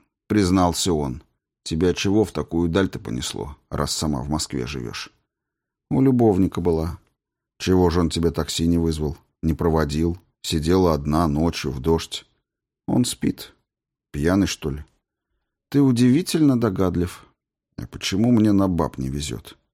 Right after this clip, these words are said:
Я бы не оставил девушку одну ночью на автобусной остановке».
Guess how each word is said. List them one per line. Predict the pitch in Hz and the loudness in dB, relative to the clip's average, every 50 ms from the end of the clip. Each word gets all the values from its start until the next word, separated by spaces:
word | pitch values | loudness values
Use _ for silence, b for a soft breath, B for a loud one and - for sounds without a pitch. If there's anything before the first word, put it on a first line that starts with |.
| _ _ _ | _ _ _
Я | 73 73 78 87 | 0 2 2 2
бы | 95 107 107 | 4 4 4
не | 110 104 | 4 4
оставил | 95 85 - - - 82 92 98 95 87 | 2 0 -2 -4 -2 0 2 2 2 0
девушку | 76 80 80 76 73 - - - - 78 | 2 0 0 0 -2 -4 -6 -4 -2 -2
одну | 76 69 65 73 87 92 | -2 0 0 0 2 2
ночью | 85 73 71 80 - - - - - _ _ _ _ _ _ _ _ _ _ | 2 2 0 -2 -4 -6 -10 -12 -14 _ _ _ _ _ _ _ _ _ _
на | 55 58 64 | -10 -10 -10
автобусной | - - - 85 87 85 82 - - 67 67 | -10 -4 -4 -2 -2 -2 -6 -6 -6 -6 -6
остановке». | 65 - - 58 55 53 57 60 - - - - | -6 -8 -8 -8 -8 -8 -10 -12 -14 -16 -18 -20